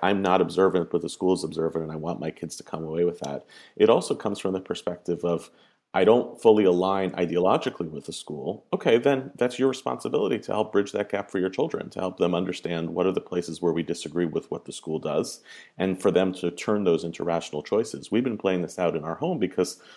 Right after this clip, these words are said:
we belong to a conservative synagogue. We send, um, two of our kids to an Orthodox day school, and, and one of our kids is in a community day school, and we disagree every day <laughs> with something that our kids are learning in a community day school and something that our kids are learning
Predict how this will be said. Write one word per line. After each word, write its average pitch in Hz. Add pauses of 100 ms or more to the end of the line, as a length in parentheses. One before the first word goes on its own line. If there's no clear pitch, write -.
(320)
we 104
belong 95
to 135
a 110
conservative 87
synagogue. 76
We 80
send, 85 (100)
um, 80 (240)
two 117
of 101
our 90
kids 85
to 87
an 80
Orthodox 80
day 71
school, 71
and, 76
and 80
one 85
of 80
our 78
kids 73
is 71
in 73
a 71
community 117
day 69
school, - (280)
and 107 (120)
we 117
disagree 135 (640)
every 143
day 156 (280)
<laughs> -
with 95
something 110
that 98
our 98
kids 95
are -
learning 92
in 87
a 85
community 92
day 90
school 90
and 87
something 90
that 87
our 87
kids 82
are 85
learning 87